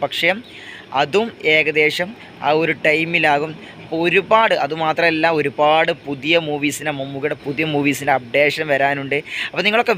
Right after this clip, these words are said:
വെയിറ്റ് ചെയ്യുക. അതുപോലെ തന്നെ വീഡിയോ മാക്സിമം ഷെയർ ചെയ്യുക. ഇത് ഞാൻ രാവിലെ ആയിട്ട്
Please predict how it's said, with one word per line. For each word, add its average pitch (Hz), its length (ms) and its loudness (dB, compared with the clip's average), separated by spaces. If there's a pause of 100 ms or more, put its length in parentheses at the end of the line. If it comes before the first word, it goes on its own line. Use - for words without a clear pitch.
വെയിറ്റ് 175 340 0
ചെയ്യുക. 175 260 6
അതുപോലെ 147 280 -2
തന്നെ 160 200 -2
വീഡിയോ 139 300 0
മാക്സിമം 143 460 -4
ഷെയർ 139 140 2
ചെയ്യുക. 139 140 0
ഇത് 156 120 -4
ഞാൻ 165 100 0 (100)
രാവിലെ 170 360 2
ആയിട്ട് 170 120 0